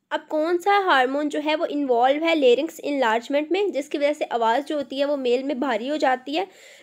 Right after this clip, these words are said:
तो इसमें basically हार्मोन इन्वॉल्व है testosterone। Option number three is correct। In human female, reproductive functions are controlled by dash hormones।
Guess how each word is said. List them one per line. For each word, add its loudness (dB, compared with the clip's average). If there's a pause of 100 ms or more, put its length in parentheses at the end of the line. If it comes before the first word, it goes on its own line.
तो 0
इसमें 0
basically 0
हार्मोन 0
इन्वॉल्व 2
है -2
testosterone। -2
Option -6
number 0
three -4
is 0 (320)
correct। 0 (1500)
In 2 (160)
human 2 (100)
female, -2 (260)
reproductive 0 (100)
functions -4 (100)
are 0
controlled 0
by 2
dash 2
hormones। 0